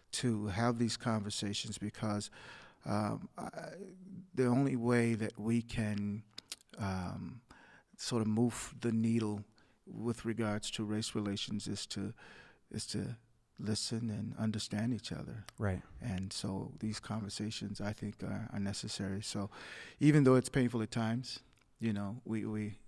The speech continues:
Speaker 1: God helps us to do what, uh,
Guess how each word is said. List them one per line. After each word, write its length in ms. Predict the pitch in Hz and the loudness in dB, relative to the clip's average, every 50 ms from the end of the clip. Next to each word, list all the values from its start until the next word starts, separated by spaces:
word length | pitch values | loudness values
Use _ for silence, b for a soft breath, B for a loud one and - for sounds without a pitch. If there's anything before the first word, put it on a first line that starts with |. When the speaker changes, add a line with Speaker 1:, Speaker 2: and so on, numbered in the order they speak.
| - | -4
Speaker 1:
God 180 | - 113 110 104 | -2 0 0 2
helps 240 | 107 107 - - - | 0 -2 -2 -4 -8
us 100 | 95 - - | -8 -8 -6
to 120 | - 104 | -6 -8
do 460 | 95 101 107 107 107 104 98 98 110 113 | -6 -2 -2 0 0 0 -2 -4 -6 -8
what, 220 | - 95 101 101 - - _ - - - - - _ _ _ _ - _ | -6 -4 -4 -4 -6 -10 _ -20 -20 -20 -20 -20 _ _ _ _ -12 _
uh, 240 | 107 95 92 92 | -6 -4 -4 -6